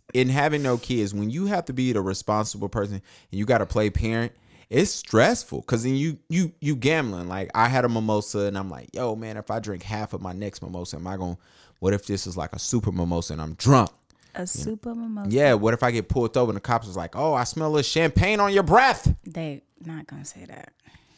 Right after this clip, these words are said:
Speaker 1: So I was scared. And so then Hayden, I'm thinking, like,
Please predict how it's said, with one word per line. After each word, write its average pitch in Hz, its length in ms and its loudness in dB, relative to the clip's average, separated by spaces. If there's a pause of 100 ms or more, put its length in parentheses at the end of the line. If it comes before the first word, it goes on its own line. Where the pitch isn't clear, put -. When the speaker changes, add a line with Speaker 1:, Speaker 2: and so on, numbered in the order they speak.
(220)
Speaker 1:
So 123 140 2
I 120 80 8
was 113 160 2
scared. 127 640 4 (240)
And 107 100 -4
so 113 160 4
then 101 160 2
Hayden, 131 560 2
I'm 123 160 2
thinking, 113 340 -2
like, 85 380 -6